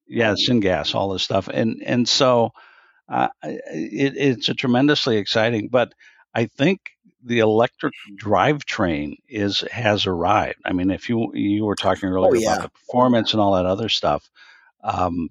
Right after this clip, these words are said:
Speaker 1: you know, all, even all of, uh, the ra-, and I love racing, and, um, uh,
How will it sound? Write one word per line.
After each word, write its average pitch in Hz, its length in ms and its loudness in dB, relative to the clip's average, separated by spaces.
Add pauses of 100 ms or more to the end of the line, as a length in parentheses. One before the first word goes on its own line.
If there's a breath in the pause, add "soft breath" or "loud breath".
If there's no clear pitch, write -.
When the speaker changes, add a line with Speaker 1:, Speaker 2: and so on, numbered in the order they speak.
Speaker 1:
you 113 100 -4
know, 92 260 0
all, 113 220 2
even 110 280 2
all 101 260 4
of, 90 200 0 (200)
uh, 90 300 -2
the 87 120 -6
ra-, 95 160 2
and 101 140 2
I 92 80 4
love 104 220 2
racing, 85 520 0
and, 82 380 -4
um, 80 400 -6 (840 loud breath)
uh, 80 560 -4